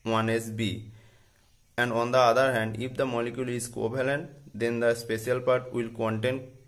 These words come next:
contribution from both one S A atomic orbital and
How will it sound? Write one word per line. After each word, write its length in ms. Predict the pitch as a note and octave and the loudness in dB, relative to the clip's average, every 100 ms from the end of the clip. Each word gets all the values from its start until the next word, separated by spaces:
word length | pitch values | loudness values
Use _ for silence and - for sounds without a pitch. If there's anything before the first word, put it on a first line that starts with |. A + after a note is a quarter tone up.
| _ | _
contribution 640 | A#2+ A2 A2+ B2 B2 C3+ C3+ | -2 -2 -2 -6 -4 -6 -6
from 240 | C3+ A#2+ A2 | -4 -4 -2
both 300 | A#2 C3 - - | -2 -2 -4 -4
one 440 | A2+ A2 A2+ A2+ | -2 0 -2 -4
S 260 | A2+ A2+ - - - | -2 -2 -4 -16 -8
A 160 | A#2+ C3 B2 | -2 2 2
atomic 320 | A#2+ A#2+ B2 | 0 -6 -2
orbital 540 | A#2+ B2 B2+ C#3 C#3 - - | -2 0 0 0 -4 -8 -6
and 280 | A2 G#2+ | -4 -2